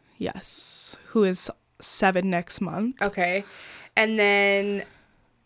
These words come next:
Speaker 2: did you, no, Gadiel was born after Lennox.
Speaker 1: Yes.
Speaker 2: Yeah.
Speaker 1: Yeah,
Speaker 2: So, so
Speaker 1: 'cause
Speaker 2: Adriana was the first, excuse me, out of the three of us to have a kid.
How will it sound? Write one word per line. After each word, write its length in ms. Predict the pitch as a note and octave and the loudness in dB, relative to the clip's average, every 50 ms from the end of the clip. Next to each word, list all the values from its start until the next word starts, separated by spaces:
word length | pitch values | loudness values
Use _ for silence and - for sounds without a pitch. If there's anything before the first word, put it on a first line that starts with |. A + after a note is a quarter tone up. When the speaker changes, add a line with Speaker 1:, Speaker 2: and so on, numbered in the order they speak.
| _ _ - | _ _ -8
Speaker 2:
did 240 | G3 - A#3 G#3 A#3 | -4 -4 -2 2 2
you, 400 | D#4 F#4 G#4+ A4+ A#4 A4 - - _ _ _ _ _ _ - | 4 4 6 4 4 0 -2 -6 _ _ _ _ _ _ -4
no, 200 | A3+ G#3+ G#3 F#3 | -2 0 0 2
Gadiel 380 | F#3 - G3 G3+ A#3+ A3+ G#3 G3+ | 4 4 4 4 4 4 4 4
was 160 | G3 F#3+ F#3 | 2 0 0
born 260 | - F#3+ F#3 F3+ F3+ | -2 -2 0 0 0
after 400 | F3+ F3 F3+ F3 - - F#3 F3 | 0 0 -2 -2 -2 -2 0 0
Lennox. 580 | F3 D#3+ D3 D#3 D3 - - - - - - - _ _ _ _ _ _ _ _ | 0 0 -2 -4 -6 -8 -6 -6 -6 -6 -6 -8 _ _ _ _ _ _ _ _
Speaker 1:
Yes. 500 | - A3 G#3+ C3+ - - - - - - | 4 6 6 6 6 2 -4 -6 -4 0
Speaker 2:
Yeah. 180 | A3 G3+ F3 F3 | 2 2 2 2
Speaker 1:
Yeah, 40 | E3+ | 2
Speaker 2:
So, 460 | - G3+ G#3 F3 - A3+ A3 G#3+ G#3 - - - - - - - | 0 4 6 8 8 6 6 4 -2 -6 -12 -16 -16 -12 -4 2
so 60 | G#3+ | 4
Speaker 1:
'cause 100 | A#3+ G#3 | 6 6
Speaker 2:
Adriana 420 | A#3 C4+ B3 E4 D#4 C#4+ C#4+ C#4+ | 6 6 6 4 4 4 4 4
was 140 | C4+ B3+ B3 | 2 2 2
the 80 | - A3+ | 2 0
first, 520 | A3+ - A3 A3 A3 - - - - - _ - - _ _ _ _ | 2 2 2 2 2 0 -4 -6 -8 -10 _ -20 -20 _ _ _ _
excuse 340 | - - - - - A3 G3+ | -14 -12 -8 -4 -4 -4 -2
me, 140 | F#3+ F3+ F3 | -2 -2 0
out 160 | - G3 G3+ | 2 2 2
of 60 | G#3+ | 2
the 80 | G3 G3 | -2 -4
three 240 | - - A#3 A3 G#3 | 0 0 2 2 4
of 80 | G3+ | 4
us 180 | G3+ F#3+ F#3+ - | 2 2 2 0
to 80 | - G#3+ | -2 -2
have 200 | F3 G3 F#3+ F#3+ | 0 0 0 0
a 20 | |
kid. 400 | F#3 - - G#3 F#3+ F3+ F3 F3 | -2 -2 0 2 2 4 2 2